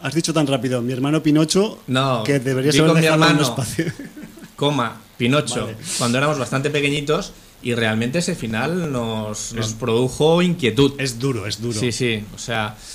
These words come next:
Speaker 2: además, eh, yo debo decir, no sé si es que el Disney de la época, no el de ahora, era leccionador de la vida, porque yo el primer Disney que recuerdo ver, que además lo vi en cine, en un reestreno, obviamente, porque la película es mucho más antigua,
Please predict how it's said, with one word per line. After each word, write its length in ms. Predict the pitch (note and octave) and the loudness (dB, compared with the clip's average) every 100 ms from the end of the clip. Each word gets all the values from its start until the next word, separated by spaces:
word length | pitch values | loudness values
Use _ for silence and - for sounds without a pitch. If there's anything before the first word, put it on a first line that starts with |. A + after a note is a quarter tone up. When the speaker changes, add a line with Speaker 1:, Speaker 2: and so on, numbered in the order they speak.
| - - | -16 -10
Speaker 2:
además, 380 | A#2 B2+ D#3 D3 | -4 0 0 0
eh, 220 | C3+ B2 B2+ | -4 -4 0
yo 80 | C3+ | 2
debo 140 | D#3 | 2
decir, 320 | D3 D3+ F3+ - - - - C#3 | 2 0 -2 -6 -20 -20 -20 -6
no 160 | C3+ C#3+ | -4 -2
sé 100 | E3+ | -2
si 140 | - | -2
es 100 | E3 | -2
que 400 | - E3+ E3+ - - - - - C3 D#3+ | -2 -2 -4 -14 -20 -20 -20 -16 -12 -2
el 140 | C3+ | 0
Disney 260 | D3+ E3+ E3+ | 2 2 2
de 100 | E3 | 2
la 160 | D3 | 2
época, 360 | E3+ E3 C#3+ C#3+ | 2 -2 -4 -2
no 100 | C3+ | -2
el 80 | C3 | 0
de 60 | |
ahora, 320 | C#3+ C#3 D#3 - - - - _ | 0 0 -2 -6 -20 -20 -20 _
era 180 | B2 D3 | -2 0
leccionador 560 | E3 - C#3+ C3 B2 C3 | 0 -2 -4 0 0 0
de 80 | |
la 80 | A#2 | 0
vida, 260 | C3 G3+ D3+ | 2 2 0
porque 200 | A#2 A#2 | -4 -4
yo 120 | A#2+ | -2
el 60 | D#3 | 0
primer 260 | D#3+ D#3 D3+ | 0 -2 -2
Disney 260 | D#3 D3+ | -2 -2
que 100 | C3+ | -4
recuerdo 440 | A2+ A2 C#3+ D3 C3+ | -4 -4 -2 -2 0
ver, 240 | C#3 C#3 | 0 -2
que 80 | B2 | -6
además 200 | A2+ B2 | -6 -4
lo 120 | B2+ | -4
vi 260 | C3 B2+ B2+ | -2 -2 -4
en 140 | A2+ | -8
cine, 260 | A2 C#3+ B2+ | -6 -4 -4
en 60 | |
un 80 | A2 | -4
reestreno, 400 | A2 G#2 B2+ A#2+ | -6 -6 -4 -4
obviamente, 380 | A2 G#2+ B2 A#2 | -4 -6 -6 -6
porque 240 | G#2+ G#2+ G#2+ | -8 -10 -10
la 120 | G#2 | -10
película 320 | A2 A2 A2+ | -8 -6 -6
es 40 | A2+ | -6
mucho 200 | A#2 A#2+ | -6 -8
más 100 | A#2+ | -8
antigua, 460 | A#2 C#3 C3 C#3 | -4 -4 -2 -6